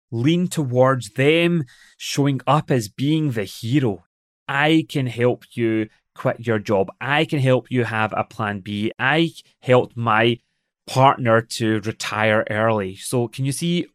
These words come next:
all of that actually puts them on that pedestal of being the hero? And that's where actually people can go,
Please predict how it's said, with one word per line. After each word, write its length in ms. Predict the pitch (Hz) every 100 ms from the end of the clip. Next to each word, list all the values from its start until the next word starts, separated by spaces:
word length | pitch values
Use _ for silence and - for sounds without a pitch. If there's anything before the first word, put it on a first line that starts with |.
| -
all 440 | 139 156 180 202
of 240 | 196 139 -
that 280 | 110 110 -
actually 560 | 123 - 120 - 120 120
puts 340 | - 131 113
them 340 | - 123 139 143
on 280 | 123 120
that 220 | 113 113 -
pedestal 600 | 117 120 120 120 123 -
of 260 | 110 107 101 _
being 300 | 117 110 107
the 60 | 98
hero? 460 | 107 165 151 113 - _ _ -
And 120 | 117
that's 220 | 143 127
where 120 | - 143
actually 240 | 110 120
people 240 | 123 127
can 160 | 113 110
go, 300 | 110 107 107